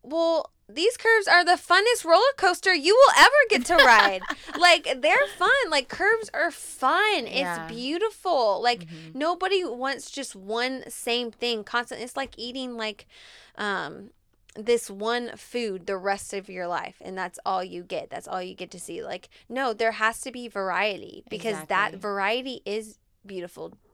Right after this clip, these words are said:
Speaker 1: Di-, diversity is beautiful.
Speaker 2: Mm-hmm.
Speaker 1: And so I actually wanna, um, lead us into something.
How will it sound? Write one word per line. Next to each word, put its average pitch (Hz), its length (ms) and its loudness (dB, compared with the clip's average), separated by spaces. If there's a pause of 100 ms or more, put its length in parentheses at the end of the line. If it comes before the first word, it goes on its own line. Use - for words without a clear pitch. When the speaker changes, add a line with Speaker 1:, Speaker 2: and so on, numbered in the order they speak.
(100)
Speaker 1:
Di-, 208 180 -8 (100)
diversity 214 920 -4 (360)
is 320 260 2
beautiful. 190 640 -8
Speaker 2:
Mm-hmm. 175 360 -14 (580)
Speaker 1:
And 247 180 -2
so 240 360 2 (300)
I 240 140 0
actually 320 260 -6
wanna, 233 520 -4 (120)
um, 175 500 -6 (380)
lead 226 400 -6
us 214 180 -4
into 196 300 -8
something. 302 600 -8